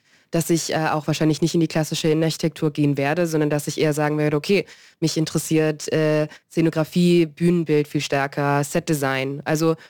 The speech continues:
in Richtung Film ist, liegt eher mein Interesse, da ein bisschen, mh,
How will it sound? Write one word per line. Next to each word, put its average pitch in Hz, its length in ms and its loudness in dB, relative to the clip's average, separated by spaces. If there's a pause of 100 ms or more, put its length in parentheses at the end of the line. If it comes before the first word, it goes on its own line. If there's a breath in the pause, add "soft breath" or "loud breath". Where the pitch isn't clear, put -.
(160 loud breath)
in 160 120 2
Richtung 160 280 0
Film 185 240 2
ist, - 200 -6
liegt 156 340 -4
eher 156 140 2
mein 156 180 2
Interesse, 160 600 0
da 156 140 -2
ein 151 80 0
bisschen, 151 360 -2 (680 loud breath)
mh, 156 360 4